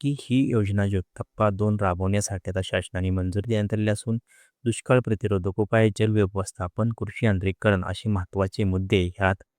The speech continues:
बघितले जाणार आहेत. तर, तर बघा अशा प्रकारे ही नानाजी देशमुख जी, अ, योजना आहे कृषी यांत्रिकीकरण वगैरे, त्यासाठी आता हा जीआर निघालेला असून जीआरमध्ये आता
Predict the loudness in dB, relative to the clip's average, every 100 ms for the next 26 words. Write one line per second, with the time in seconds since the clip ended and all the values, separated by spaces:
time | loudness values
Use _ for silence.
0 | _ _ -2 0 -2 -4 -6 -4 -6 -2
1 | 0 2 4 4 4 _ _ _ -6 -6
2 | _ _ _ _ _ _ _ _ _ 0
3 | 2 2 2 0 0 -2 -2 2 2 4
4 | 2 2 2 2 0 0 0 0 0 -2
5 | -2 -6 -2 0 0 -2 -6 -6 _ _
6 | -4 0 2 4 4 4 2 -2 -6 _
7 | _ _ -6 -4 0 2 0 -2 -6 -2
8 | 0 2 2 0 -2 _ _ _ 2 4
9 | 4 2 0 -2 -4 -4 -2 0 2 2
10 | 2 2 4 2 2 0 0 2 2 4
11 | 2 0 -2 -2 -2